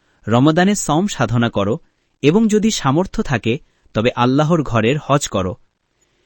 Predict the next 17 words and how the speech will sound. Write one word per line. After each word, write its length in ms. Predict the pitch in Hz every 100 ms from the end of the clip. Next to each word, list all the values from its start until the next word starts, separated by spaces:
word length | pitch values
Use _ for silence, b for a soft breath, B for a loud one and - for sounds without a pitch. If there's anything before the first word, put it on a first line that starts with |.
| _
তিনি 260 | - 185 131 131 -
অর্থাৎ 340 | 123 - 135 123
লোকটি 320 | 131 - 208
বললেন, 340 | 135 110 107 143 - _ _ -
'আপনি 220 | 143 190 -
ঠিক 180 | - 202
বলেছেন।' 440 | 120 95 - 107 101 _ _ _ _ _ _ _ 127
আমরা 220 | 185 233
বিস্মিত 400 | 170 196 - 233
হলাম। 300 | 151 113 123 190 _ _ _ _
সে 140 | - 139
নিজে 300 | 131 160 220
তার 160 | 254 240
নিকট 260 | 208 202 185
জিজ্ঞাসা 440 | 139 131 160 160
করেছে, 400 | 147 110 104 - 123 - _ _ _
আবার 240 | 127 190